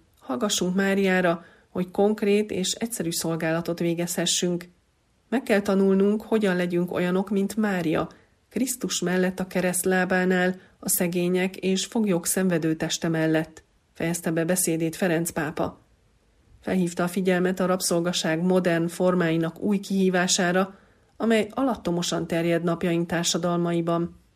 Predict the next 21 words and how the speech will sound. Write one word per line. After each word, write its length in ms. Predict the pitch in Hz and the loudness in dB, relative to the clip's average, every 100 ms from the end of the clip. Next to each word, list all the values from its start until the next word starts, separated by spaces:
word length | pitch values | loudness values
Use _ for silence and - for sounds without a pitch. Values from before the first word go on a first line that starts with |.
| - | -8
Valószínűleg 760 | - 214 254 - 208 196 190 190 202 | 2 4 4 2 4 6 6 4 2
azt 180 | 226 | 0
mondhatjuk, 600 | 190 180 185 175 202 226 | 0 0 0 -2 -2 -2
hogy 320 | - 180 170 - | -2 0 0 0
ma 380 | 185 180 180 - | -2 0 -2 0
több 260 | 202 185 | 0 0
rabszolga 560 | 175 165 - 175 170 170 | 0 -2 0 0 0 0
van, 240 | 170 180 185 - - | 2 2 0 -8 -4
mint 220 | 185 185 | 0 2
amikor 320 | 185 175 175 | 0 0 0
a 80 | 170 | 0
fogolyszabadító 1000 | 180 226 214 175 - 160 160 165 165 165 | 0 -2 0 0 -2 -2 -2 -2 -2 -2
boldogasszony 720 | 165 170 170 165 - 180 175 | 2 0 0 -2 -2 -2 0
rendet 360 | 165 170 170 | 2 0 0
alapították, 920 | - 170 170 170 170 175 - 165 170 - _ _ _ _ _ | -2 -2 -2 -2 -2 -2 -2 -4 -4 -12 _ _ _ _ _
és 180 | - 175 | -4 -4
ez 300 | - 185 190 | 0 0 0
bizony 380 | 190 196 190 185 | 0 0 2 0
kihívást 640 | 190 226 185 165 165 - | 0 0 0 2 0 0
jelent 280 | 165 160 170 | 0 0 0
számotokra. 800 | - 160 170 170 165 175 170 170 | 0 0 0 -2 -2 0 -2 -2